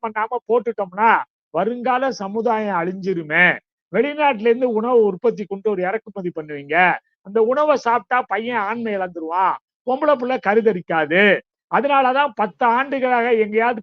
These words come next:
பாத்தீங்களா? அதுக்கு முதல்ல பத்து ஆண்டுகளுக்கு முன்பு தொண்ணூறு கோடி ஜனத்தொகை இருக்கும்போது நாம் இருவர் நமக்கு இருவர்னோ, நாம் இருவர் நமக்கு ஒருவர்னு பா-, பா-, சொன்னோம்ப்பா.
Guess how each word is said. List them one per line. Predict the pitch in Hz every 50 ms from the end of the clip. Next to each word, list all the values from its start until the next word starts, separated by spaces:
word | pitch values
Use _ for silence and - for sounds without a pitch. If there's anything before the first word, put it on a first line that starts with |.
| 233
பாத்தீங்களா? | 220 220 - 226 220 220 233 233
அதுக்கு | 220 202 185 196 165 202
முதல்ல | 190 190 208 233 247 262 254 -
பத்து | 208 196 - - 214
ஆண்டுகளுக்கு | 214 247 254 254 233 233 220 196 190
முன்பு | 196 196 202 208 226 220 262 - 247 - _ _ _ _ _ -
தொண்ணூறு | 190 202 240 269 285 285 254 247
கோடி | 226 226 220 202
ஜனத்தொகை | 180 196 214 247 220 269 247 226 226
இருக்கும்போது | 220 185 175 202 196 190 196 196 233 226
நாம் | 208 202 214 240 247 247
இருவர் | 226 220 214 208 220 220 220
நமக்கு | 202 185 - 220 214 - 196
இருவர்னோ, | 185 190 185 190 170 170 165 165 180 180 170 131 - _ _ _ _ _ -
நாம் | 170 196 240 277 285
இருவர் | 269 254 247 247 254 254
நமக்கு | 226 220 214 226 247 208 - 247 226 220
ஒருவர்னு | 208 202 196 196 202 233 220
பா-, | - 190 180 - 180
பா-, | 175 175 160 - - 180
சொன்னோம்ப்பா. | 180 185 180 170 156 - 165 170 180 170